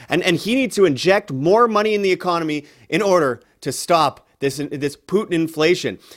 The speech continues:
This is doublethink. This is Orwellian doublethink. I want you to take a look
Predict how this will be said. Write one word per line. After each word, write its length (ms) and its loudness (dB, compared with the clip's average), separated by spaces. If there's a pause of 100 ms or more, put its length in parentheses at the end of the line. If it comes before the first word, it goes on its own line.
This 220 4
is 280 4
doublethink. 580 0
This 140 -8
is 140 -4
Orwellian 580 2
doublethink. 440 -2 (200)
I 80 -6
want 200 0
you 100 -2
to 220 2
take 200 -4
a 60 -2
look 300 0